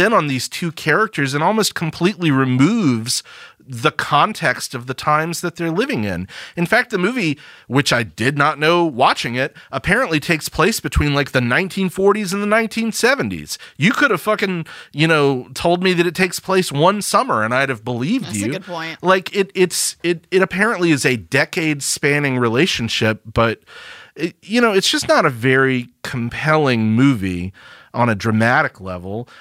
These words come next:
Speaker 1: And I think the only reason that it catches on is because, you know, well, obviously it makes people feel nice, like, look at those nice friends.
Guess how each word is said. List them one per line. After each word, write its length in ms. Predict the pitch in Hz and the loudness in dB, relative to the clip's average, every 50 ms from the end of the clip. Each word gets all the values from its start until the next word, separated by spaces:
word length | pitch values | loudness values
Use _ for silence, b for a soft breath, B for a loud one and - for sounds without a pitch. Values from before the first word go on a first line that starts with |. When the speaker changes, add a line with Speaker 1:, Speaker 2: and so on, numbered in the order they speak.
| B B B | B B B
Speaker 1:
And 100 | 160 175 | 0 0
I 80 | 208 226 | 2 2
think 220 | - 285 269 233 | 0 -4 -4 -4
the 140 | 262 240 226 | -2 0 0
only 180 | 226 220 214 | 2 2 2
reason 360 | 208 208 220 220 190 196 196 190 | 2 2 0 0 0 0 2 2
that 120 | 180 170 | 2 2
it 120 | 170 - - | 0 -2 -2
catches 400 | - 175 180 - - 190 156 147 | -2 -2 -2 0 -2 -4 -2 0
on 400 | 160 185 226 226 190 170 165 160 | 0 2 2 4 2 2 0 0
is 220 | 131 147 156 - - | -2 -4 -4 -4 -6
because, 500 | 170 - - - 190 185 175 165 - - _ | -6 -6 -2 0 0 0 0 -2 -6 -8 _
you 140 | - 147 147 | 0 2 2
know, 180 | 139 131 135 - 143 | 2 2 -2 -2 0
well, 180 | 151 170 160 | 2 2 2
obviously 500 | 160 156 165 165 160 151 139 - - 143 | 4 2 0 0 0 -4 -4 -2 -2 -2
it 60 | 127 104 | -2 -2
makes 220 | 117 117 - - | -2 -4 -4 -6
people 260 | - - 98 - 98 92 | -8 -10 -8 -8 -10 -10
feel 320 | - - 185 185 185 180 | -6 0 2 2 2 4
nice, 460 | 170 160 160 160 156 151 - - - | 2 2 2 2 2 0 -2 -4 -6
like, 200 | 120 120 123 - | -6 -8 -6 -2
look 200 | 151 165 175 170 | -2 0 0 0
at 80 | 170 151 | 0 0
those 200 | 151 139 123 110 | 0 0 2 2
nice 280 | 117 113 107 107 - - | 0 0 0 -2 -4 -6
friends. 600 | - - 180 180 175 175 175 175 175 170 - - | -2 0 2 4 4 4 2 0 -4 -4 -6 -8